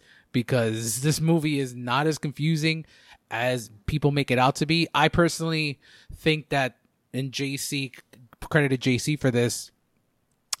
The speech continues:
um, it's one of those movies that just take it in,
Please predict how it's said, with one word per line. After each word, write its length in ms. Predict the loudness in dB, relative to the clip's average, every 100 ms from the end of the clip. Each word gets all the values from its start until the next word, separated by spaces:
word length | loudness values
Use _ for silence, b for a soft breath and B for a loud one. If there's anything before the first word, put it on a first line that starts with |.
| 4
um, 500 | 6 6 4 -4 -12 b b b
it's 140 | 0
one 100 | 4
of 60 | 6
those 180 | 6 4
movies 520 | 2 4 2 0 0
that 240 | 0 -2 -4 _
just 240 | -4 -4
take 240 | -2 -2 0
it 80 | -4
in, 200 | -4